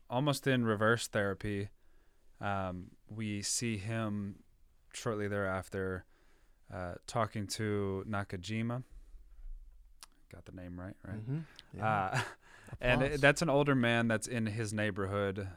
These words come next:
Speaker 1: actually, I think in the same building,
Speaker 2: Yeah.
Speaker 1: uh, that lives nearby. And he was listening to a story about, uh, his son. And the
Speaker 2: Well
Speaker 1: longer,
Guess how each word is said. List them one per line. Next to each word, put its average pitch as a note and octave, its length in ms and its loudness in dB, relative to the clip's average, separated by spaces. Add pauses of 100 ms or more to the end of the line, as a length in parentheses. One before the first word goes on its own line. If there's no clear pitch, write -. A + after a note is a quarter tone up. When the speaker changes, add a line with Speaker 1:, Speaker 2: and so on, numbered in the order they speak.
Speaker 1:
actually, G2 400 -4 (120)
I F2 60 -12
think G2 220 -8
in G2 60 -4
the F#2+ 60 -6
same F2+ 240 -4
building, F2 500 -4 (140)
Speaker 2:
Yeah. A2 180 -2
Speaker 1:
uh, D#2+ 140 -10 (760)
that G2 240 -2
lives A2 220 -4
nearby. A2 540 4 (280)
And G2+ 560 -4 (760)
he A#2+ 200 -4
was A2 600 -2
listening A2 460 -2
to A2 160 -4
a G2 40 -2
story G2 640 0
about, F#2+ 600 -2 (280)
uh, E2+ 320 -10 (320)
his F#2+ 140 -8
son. G#2 480 0 (960)
And F#2+ 720 -2 (1040)
the A2+ 100 6
Speaker 2:
Well G#2 100 6
Speaker 1:
longer, A2 760 4